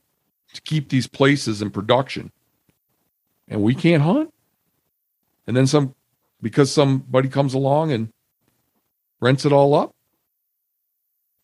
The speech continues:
Any thoughts on whether there's, if that's just something I dislike and that annoys me, or is, is there, uh,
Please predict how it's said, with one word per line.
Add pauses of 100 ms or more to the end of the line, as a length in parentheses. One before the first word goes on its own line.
(880)
Any
thoughts
on (480)
whether
there's, (720)
if
that's
just
something
I
dislike (100)
and
that
annoys
me, (680)
or
is, (240)
is
there, (520)
uh,